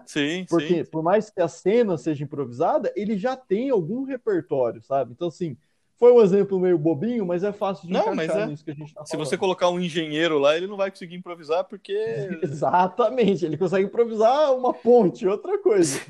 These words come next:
Speaker 1: <laughs>
Speaker 2: Não
Speaker 1: E
Speaker 2: a
Speaker 1: se você
Speaker 2: cena lá,
Speaker 1: for,
Speaker 2: sabe?
Speaker 1: e se você for pensar, geralmente a gente treina num tatame, numa academia, num lugar legal, né? Mas é impossível você treinar em todos os ambientes possíveis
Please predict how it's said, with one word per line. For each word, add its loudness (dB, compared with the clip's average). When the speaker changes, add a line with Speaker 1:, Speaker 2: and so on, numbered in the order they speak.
Speaker 1:
<laughs> -16
Speaker 2:
Não 2
Speaker 1:
E 2
Speaker 2:
a 2
Speaker 1:
se 2
você 4
Speaker 2:
cena 0
lá, 0
Speaker 1:
for, 6
Speaker 2:
sabe? -2
Speaker 1:
e -12
se -12
você -4
for -6
pensar, -6
geralmente -4
a -6
gente -14
treina -4
num -10
tatame, 2
numa -4
academia, -4
num -8
lugar 0
legal, 0
né? -14
Mas 0
é 4
impossível -6
você -6
treinar -10
em -10
todos 2
os -2
ambientes 0
possíveis -6